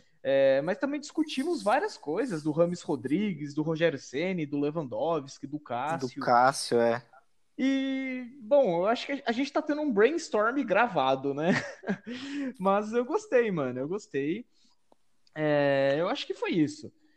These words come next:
Speaker 1: Foi isso as nossas posições, vou só relembrar. O Pinguim escolheu o jogo entre São Paulo e Universidade de Chile, com uma atuação incrível do Rogério Ceni, que rendeu discussões até agora, umas, umas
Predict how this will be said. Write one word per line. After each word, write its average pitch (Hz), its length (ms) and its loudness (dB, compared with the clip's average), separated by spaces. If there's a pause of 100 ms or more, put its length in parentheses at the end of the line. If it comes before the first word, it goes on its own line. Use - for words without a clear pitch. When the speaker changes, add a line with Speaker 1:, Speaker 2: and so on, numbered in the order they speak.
(220)
Speaker 1:
Foi 139 220 -4
isso 147 180 -4
as 151 60 -4
nossas 139 260 -8
posições, 147 640 -6
vou 165 100 -6
só 180 140 -4
relembrar. 160 760 0 (320)
O - 80 -6
Pinguim 233 720 -2 (240)
escolheu 156 720 0 (240)
o 151 120 0
jogo 151 440 0
entre 139 240 -8
São 202 280 -4
Paulo 214 680 0
e 170 60 -8
Universidade 151 500 -2
de 123 60 -14
Chile, 220 500 -6 (280)
com 156 140 -4
uma 143 160 -4
atuação 170 460 -4
incrível 190 500 -4
do 165 80 -2
Rogério 147 380 -2
Ceni, 180 420 -6
que 151 140 -8
rendeu 151 360 -2
discussões 160 720 -8
até 165 260 -4
agora, 156 420 -2
umas, 139 400 -6
umas 135 440 -14